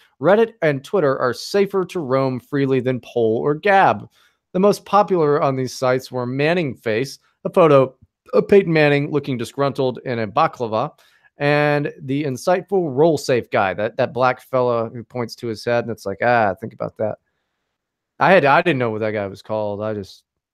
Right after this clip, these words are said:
I had to look it up. Uh, on the other side of the spectrum, the most popular, uh, meme on Poll, a community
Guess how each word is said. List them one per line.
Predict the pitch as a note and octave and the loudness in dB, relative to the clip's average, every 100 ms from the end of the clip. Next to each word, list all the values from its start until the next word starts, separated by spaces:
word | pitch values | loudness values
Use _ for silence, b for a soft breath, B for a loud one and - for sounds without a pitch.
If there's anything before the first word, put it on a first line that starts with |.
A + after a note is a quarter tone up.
| D#3+ D#3 - | -20 -20 -12
I | A2 | -4
had | A2 G2 | -2 -2
to | |
look | G2+ G2 | -6 -4
it | |
up. | G#2+ - _ B B B - | -4 -6 _ B B B 2
Uh, | D3+ E3+ | 4 6
on | A3 | 6
the | C4+ | 6
other | C#4+ | 6
side | C4+ B3+ A3 | 6 6 6
of | F#3+ | 2
the | |
spectrum, | - F#3+ F#3+ F3+ | 0 0 2 0
the | |
most | E3+ - | 0 2
popular, | F#3+ F#3 F3 E3 C#3+ C3+ - | 0 2 0 0 -2 -4 -4
uh, | C#3+ B2 A2+ | -2 0 -2
meme | C3 D#3 D3 | -4 -4 -4
on | C3 A#2+ | -4 -4
Poll, | A2+ G#3 E3 F#3 | 0 2 2 0
a | |
community | E3 C3 C#3 C3+ | -2 -4 -2 -4